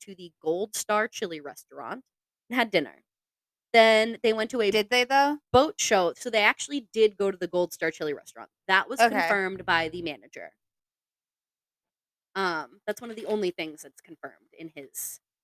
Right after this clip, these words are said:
Speaker 1: statement.
Speaker 2: Okay.
Speaker 1: And just wait. It gets fucking better. Uh, they go to a boat show around five thirty where it rained.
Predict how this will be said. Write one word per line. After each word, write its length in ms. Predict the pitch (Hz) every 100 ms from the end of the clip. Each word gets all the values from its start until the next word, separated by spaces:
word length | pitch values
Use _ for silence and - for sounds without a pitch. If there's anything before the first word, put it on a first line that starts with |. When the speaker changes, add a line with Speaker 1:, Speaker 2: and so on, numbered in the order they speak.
| _ _ _ _
Speaker 1:
statement. 560 | - - 151 - _ _ _ _ -
Speaker 2:
Okay. 180 | 165 170 _ _ _ _ _ _
Speaker 1:
And 80 | -
just 120 | 208 -
wait. 200 | 156 113 _ -
It 180 | 185 190
gets 260 | 180 - _ -
fucking 240 | 185 180
better. 300 | 170 131 127 - _ _ _ _ -
Uh, 200 | 220 220
they 120 | 226
go 80 | 240
to 80 |
a 60 | 262
boat 300 | 226 285 -
show 240 | - 196
around 320 | 180 175 170 -
five 260 | 175 196 -
thirty 360 | 185 165 156 208
where 220 | 214 214
it 80 | -
rained. 440 | 214 165 151 196